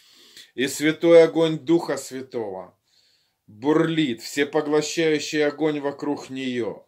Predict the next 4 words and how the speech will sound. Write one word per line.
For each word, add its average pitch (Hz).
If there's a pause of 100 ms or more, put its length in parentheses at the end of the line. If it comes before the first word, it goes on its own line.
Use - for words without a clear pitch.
(300)
Господь 143
говорит, 147
что 151
Украина 143